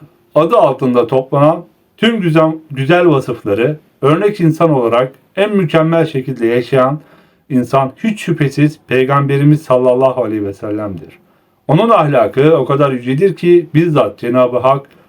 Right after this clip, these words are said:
ona hitaben şöyle buyurur. "Muhakkak senin için tükenmeyen bir mükafat vardır. Çünkü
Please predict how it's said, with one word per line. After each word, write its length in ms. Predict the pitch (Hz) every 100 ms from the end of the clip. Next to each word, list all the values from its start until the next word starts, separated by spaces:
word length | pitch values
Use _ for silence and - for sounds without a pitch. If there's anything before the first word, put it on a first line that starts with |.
| _
ona 240 | 147 180 156
hitaben 600 | 139 123 110 139 143 160 _
şöyle 500 | - - 139 139 127
buyurur. 360 | 104 98 87 - _ _ _ _ _ _ _ _ _ _ _ _ _ _
"Muhakkak 640 | 160 170 202 - 147 107 - - -
senin 320 | - - 151 190
için 440 | 165 165 170 160 -
tükenmeyen 800 | 156 147 180 180 143 147 165 165 - 143
bir 140 | 143
mükafat 640 | 127 117 135 127 143 143
vardır. 460 | 131 90 82 82 - - _ _
Çünkü 600 | - 185 196 170 165 175